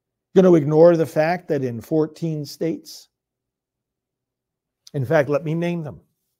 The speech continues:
Alabama, Arkansas, Idaho, Indiana, Kentucky, Louisiana, Mississippi, Missouri, North Dakota,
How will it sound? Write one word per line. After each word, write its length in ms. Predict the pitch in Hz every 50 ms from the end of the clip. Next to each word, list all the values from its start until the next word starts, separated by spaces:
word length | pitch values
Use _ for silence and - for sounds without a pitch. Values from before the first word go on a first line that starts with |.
| _ _ _ _ _ _ _ _ _ _ _ _ -
Alabama, 680 | 131 151 170 185 180 160 175 180 180 180 175 160 151
Arkansas, 880 | 151 - 185 170 165 170 160 151 139 - - 151 135 123 120 110 107 - - -
Idaho, 600 | 165 180 160 131 - - 95 - - - _ _ _ _ _ _ _ _ _ _ _ _ _ _ _ _ _ _ _ _ _ _
Indiana, 640 | - 175 233 233 208 208 214 202 196 196 196 196 190
Kentucky, 560 | 190 - 185 180 - 180 190 185 - 202 185
Louisiana, 840 | 180 185 180 175 185 180 160 143 185 170 170 185 180 165 - - 98 _ _ _ _ _ _ _ _ _ _ _ _ _ _ -
Mississippi, 600 | 165 196 196 196 190 - - 208 196 196 190 185
Missouri, 520 | 180 175 170 160 147 185 180 175 175 175
North 340 | 170 170 175 180 175 175 _
Dakota, 500 | - - - - 185 190 175 - - -